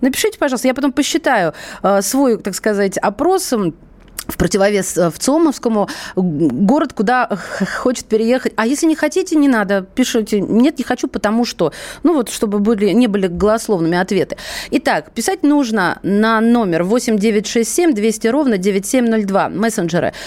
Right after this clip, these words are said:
WhatsApp заработал. Viber, Telegram, S M S,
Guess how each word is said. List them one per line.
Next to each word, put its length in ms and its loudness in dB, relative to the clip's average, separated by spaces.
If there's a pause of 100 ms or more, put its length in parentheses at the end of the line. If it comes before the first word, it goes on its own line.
(140)
WhatsApp 400 0
заработал. 640 0 (320)
Viber, 640 2
Telegram, 720 0
S 200 -2
M 160 2
S, 320 0